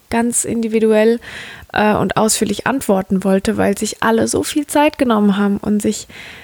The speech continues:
ja, bei mir ganz schön gemeldet haben, mir liebe Worte hinterlassen haben und, ähm, mir auch einfach ganz viel Mut zugesprochen haben und vor allem sich geöffnet haben und mir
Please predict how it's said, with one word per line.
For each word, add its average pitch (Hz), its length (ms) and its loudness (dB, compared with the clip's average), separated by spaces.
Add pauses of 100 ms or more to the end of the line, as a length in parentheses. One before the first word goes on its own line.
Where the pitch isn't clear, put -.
(220)
ja, 220 300 2 (480)
bei - 80 0
mir 233 280 2 (100)
ganz 247 440 0 (720)
schön 269 380 2
gemeldet 233 500 2
haben, 214 220 2
mir 208 120 2
liebe 214 360 -4
Worte 226 280 2
hinterlassen 202 500 0
haben 196 180 0
und, 202 380 -4
ähm, 196 340 0 (840)
mir 214 520 4
auch 196 220 0
einfach 208 340 -2
ganz 226 200 -2
viel 254 100 0
Mut 285 260 4
zugesprochen 226 760 -4
haben 208 300 2
und 202 300 0
vor - 200 -4
allem 226 260 4
sich 285 280 0
geöffnet - 680 -2
haben 202 200 -2
und 196 320 -2 (540)
mir 254 560 4